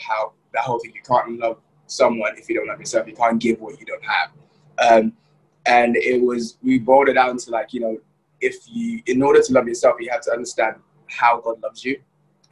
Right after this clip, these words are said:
And so we were having this conversation about if you heard someone say something bad about you, would it affect you? And I was like, "Well, it depends on who the person is. Like, if it's a random person, I don't really care what you think.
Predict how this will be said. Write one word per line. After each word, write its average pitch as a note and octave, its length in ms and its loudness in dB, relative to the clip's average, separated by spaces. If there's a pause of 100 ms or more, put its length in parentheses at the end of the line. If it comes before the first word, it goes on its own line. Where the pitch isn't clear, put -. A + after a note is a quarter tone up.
(140)
And C3 100 -4
so C#3+ 180 2
we C#3 80 4
were C#3 100 2
having D3 100 0
this C#3+ 80 -10
conversation C3+ 280 -4
about A#2+ 220 2
if C3+ 200 0
you B2 320 2
heard C3 300 2
someone B2 380 -2
say A#2+ 160 -2
something A#2+ 260 -6
bad A2 160 -4
about A2 220 0 (100)
you, - 140 -20 (400)
would A#2 100 -6
it A2+ 80 -6
affect - 340 -2
you? A2 80 -4
And G#2+ 100 -6
I G#2 60 0
was A#2 80 -2
like, B2+ 160 4
"Well, F3+ 160 8
it F3 60 6
depends F3 300 -4
on D3 60 -6
who D3 60 -4
the C3 80 -4
person B2 340 -4
is. A#2+ 160 -4
Like, A2+ 100 -6
if - 80 -20
it's - 100 -18
a A2+ 80 -10
random B2 360 -2
person, - 320 -6 (320)
I - 80 -20
don't C#3+ 160 2
really B2 120 0
care A#2+ 140 0
what A#2 140 -8
you - 60 -20
think. B2+ 320 -2